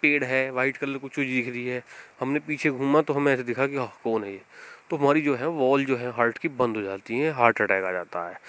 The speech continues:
तो इस तरह के फालतू के कामों से बचें। <clears throat> नंबर तीन, नंबर तीन दोस्तों, जैसा कि हमारा topic है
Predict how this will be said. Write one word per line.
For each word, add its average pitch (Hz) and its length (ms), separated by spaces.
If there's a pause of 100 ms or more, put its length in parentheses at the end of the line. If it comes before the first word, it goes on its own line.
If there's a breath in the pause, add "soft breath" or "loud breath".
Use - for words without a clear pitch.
(320 loud breath)
तो 202 100
इस - 180
तरह 151 160
के 156 100
फालतू 131 400
के 151 80
कामों 113 300
से 151 140
बचें। 101 380 (1800 loud breath)
<clears throat> - 540 (1300 loud breath)
नंबर 151 240
तीन, 92 420 (1900 loud breath)
नंबर 143 220
तीन 175 340
दोस्तों, 147 520 (2750 loud breath)
जैसा 143 300
कि 151 100
हमारा 156 200
topic 147 400
है 160 260